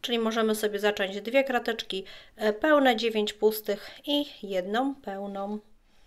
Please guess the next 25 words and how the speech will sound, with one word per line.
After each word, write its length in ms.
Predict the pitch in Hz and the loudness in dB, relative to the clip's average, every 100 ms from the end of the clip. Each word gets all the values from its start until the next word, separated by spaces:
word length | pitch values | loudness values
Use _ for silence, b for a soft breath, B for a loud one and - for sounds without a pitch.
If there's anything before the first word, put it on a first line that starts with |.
| B B B B B B B _ _ | B B B B B B B _ _
Jedenasty 560 | 247 240 233 240 247 247 | -2 -2 0 -2 -2 -4
rządek 420 | 247 240 233 226 | -4 -4 -4 -8
już 140 | 220 - | -8 -2
mam, 280 | 226 220 214 - | 0 0 -4 -8
e, 100 | 220 | -4
wykonany 760 | 214 214 208 254 277 269 269 269 B B - | -4 -2 0 4 4 6 4 2 B B -6
i 60 | |
mamy 300 | 226 220 214 | -2 0 0
tak, 320 | 214 196 196 - | -2 -8 -10 -12
dwie 240 | 220 247 | -2 0
krateczki 600 | 254 226 220 214 - - | 0 -4 -4 -6 -6 -12
pełne. 560 | 180 247 226 233 269 381 B B B B | -4 2 2 4 2 0 B B B B
Tutaj, 420 | - 269 247 240 | -8 2 2 2
tak 240 | - 233 220 | -2 -4 -2
jak 140 | 220 | -2
mówiłam, 520 | 220 208 220 214 208 | 0 0 2 2 2
mamy 320 | 214 208 202 | 2 2 2
kontynuację 800 | 196 220 214 214 214 269 254 - 220 | 0 0 0 2 4 6 6 4 -2
i 40 | |
tu 160 | 208 214 | 0 -4
akurat 360 | 208 220 208 | -2 -2 -2
wyszło 320 | 208 208 - | -2 -4 -4
dziewięć 360 | 202 214 208 202 | 0 0 0 -4
krateczek 540 | - 196 196 196 208 | -6 -6 -4 -4 -6
pustych, 600 | - 269 262 - 254 247 | -2 -2 -2 -2 -2 -2